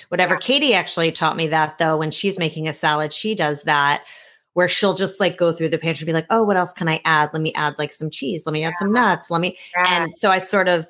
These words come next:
Speaker 1: um, I learned from her, like, to throw, like, nutritional yeast in, um, a
Speaker 2: Mm-hmm.
Speaker 1: salad to, like, give it a little bit
Speaker 2: Yeah.
Speaker 1: of,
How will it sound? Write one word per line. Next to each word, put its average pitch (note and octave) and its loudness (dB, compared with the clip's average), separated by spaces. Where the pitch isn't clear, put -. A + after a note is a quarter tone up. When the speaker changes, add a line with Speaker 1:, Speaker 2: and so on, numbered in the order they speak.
Speaker 1:
um, D#3 -2
I F#3 2
learned F#3 2
from E3+ -4
her, E3 4
like, D3+ 0
to - -6
throw, E3 -2
like, D3+ -2
nutritional D#3 -2
yeast D3+ -2
in, D#3 -2
um, D3+ 0
a A3+ -2
Speaker 2:
Mm-hmm. B3+ 2
Speaker 1:
salad D#3 2
to, D#3+ -6
like, D3+ -2
give D3+ -4
it D#3 0
a D3+ -2
little D3+ 0
bit D#3+ 0
Speaker 2:
Yeah. A#3+ 2
Speaker 1:
of, - -2